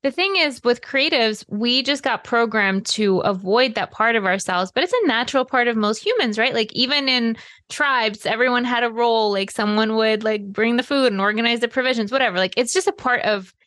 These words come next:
how humans live their life, just like, you know, creating a business. And back in the day, everyone was, like, a mini business. And with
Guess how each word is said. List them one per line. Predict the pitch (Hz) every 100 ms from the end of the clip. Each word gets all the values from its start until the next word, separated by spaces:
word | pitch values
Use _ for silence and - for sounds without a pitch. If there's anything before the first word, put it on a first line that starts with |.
| _ -
how | 233 226
humans | - 226 220 208 196 -
live | 185 196 190
their | 185 180
life, | 170 95 71 - _ -
just | 208 208
like, | 190 190 -
you | 208 185
know, | 90 - - -
creating | 156 180 226
a |
business. | 320 349 190
And | - 185
back | 202 220
in | 233
the |
day, | 214 185 190 196 -
everyone | 220 233 226 202
was, |
like, | 202 190
a |
mini | 185 202 196
business. | 175 170 196 277 349 - _ - - _ _ -
And | 240 247 240
with | 262 -